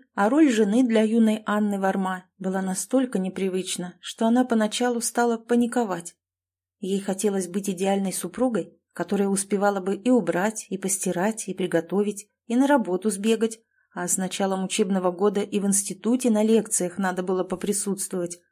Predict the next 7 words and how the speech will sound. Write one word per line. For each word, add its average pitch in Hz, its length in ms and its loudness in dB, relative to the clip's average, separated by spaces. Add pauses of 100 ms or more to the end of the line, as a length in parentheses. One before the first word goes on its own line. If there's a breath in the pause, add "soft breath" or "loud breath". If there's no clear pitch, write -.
(200)
а 190 140 -4
главное – 196 540 0
посвятить 214 680 -2
всю 214 180 -2
себя 214 340 2
любимому 208 540 2
мужу. 185 480 0